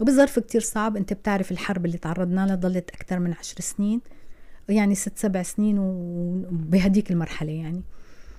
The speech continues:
فأنا كنت شوف إنه الناس اللي عم تتقدم نفسها عم تتقدم كل سنة، ونفسها عندها الإمكانيات وعندها الطاقات ومؤهلة لأنه تكون موجودة بهذا المكان،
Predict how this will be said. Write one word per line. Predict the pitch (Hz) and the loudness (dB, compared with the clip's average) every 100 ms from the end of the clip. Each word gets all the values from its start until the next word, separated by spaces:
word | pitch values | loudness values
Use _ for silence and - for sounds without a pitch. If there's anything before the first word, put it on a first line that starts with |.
| - | -6
فأنا | - 269 330 | 4 8 8
كنت | 330 311 | 10 6
شوف | - 320 277 | 6 2 6
إنه | 262 247 | 6 8
الناس | 254 285 277 | 8 6 4
اللي | 262 | 4
عم | 247 | 2
تتقدم | 240 - 214 202 214 | -2 -2 0 2 4
نفسها | 240 285 - | 6 4 4
عم | 311 | 4
تتقدم | 311 - 262 240 254 | 4 2 4 4 2
كل | 254 | 2
سنة، | - 240 233 233 - | 0 0 0 -2 -4
ونفسها | - 190 196 262 - 302 | 0 4 6 6 6 6
عندها | 277 269 240 | 8 8 8
الإمكانيات | 240 - 233 226 220 214 220 208 | 6 6 4 4 4 0 -2 0
وعندها | 185 262 247 | 6 8 8
الطاقات | 247 220 214 214 202 208 - | 4 -2 0 -2 -2 -2 2
ومؤهلة | 202 233 277 247 226 214 | 4 6 6 4 4 4
لأنه | 190 202 | 4 2
تكون | 196 - 214 | 0 2 2
موجودة | 202 196 202 190 | 4 2 2 2
بهذا | 190 190 | 0 0
المكان، | 190 190 226 254 | -2 -2 -2 -2